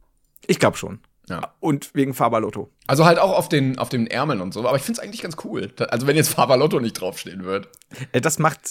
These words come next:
Speaker 1: es macht aber auch den Flair <laughs> aus.
Speaker 2: Ja.
Speaker 1: Das müssen wir übrigens wieder teilen in der Insta-Story. Und dann kriegen wir wieder Anschluss, dass wir das nicht in der Insta-Story geteilt haben. Es ist eine unendliche Geschichte. Ich sag dir.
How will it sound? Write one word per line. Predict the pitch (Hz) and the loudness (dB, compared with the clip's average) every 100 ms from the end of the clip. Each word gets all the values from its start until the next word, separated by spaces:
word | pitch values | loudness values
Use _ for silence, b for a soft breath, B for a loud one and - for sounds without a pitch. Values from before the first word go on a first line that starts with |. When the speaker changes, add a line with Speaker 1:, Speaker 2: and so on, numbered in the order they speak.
| - _ | -16 _
Speaker 1:
es | - | -2
macht | 196 202 | 0 0
aber | 165 | -2
auch | |
den | 143 139 | -2 0
Flair | - 151 | 4 6
<laughs> | 160 - | 6 6
aus. | 285 277 359 - - - - | 4 6 4 2 -4 -8 -6
Speaker 2:
Ja. | 101 80 104 | -6 0 2
Speaker 1:
Das | 160 | 2
müssen | 208 | 2
wir | 196 | 0
übrigens | 156 147 - | 2 0 2
wieder | 135 123 | 2 4
teilen | 131 131 | 4 4
in | 110 | 2
der | 101 | -2
Insta-Story. | 110 - 95 101 98 | 0 -4 -2 0 0
Und | |
dann | 117 | 0
kriegen | 117 143 | 0 0
wir | |
wieder | 123 | 2
Anschluss, | 92 120 135 | 2 2 0
dass | 120 110 | 0 -2
wir | |
das | 107 | -4
nicht | 120 | -2
in | 107 | -2
der | 98 | -2
Insta-Story | 110 92 - 80 | -2 -6 -6 -6
geteilt | 85 - 87 | -6 -4 -4
haben. | 90 92 B B B | -4 -10 B B B
Es | - 92 | -4 -2
ist | 110 | 2
eine | 107 | 2
unendliche | 104 110 101 117 117 107 | 2 0 -2 -4 -4 -4
Geschichte. | 98 - 98 - 87 _ _ - | -6 -6 -8 -8 -12 _ _ -12
Ich | - | -6
sag | 90 | -6
dir. | 95 | -6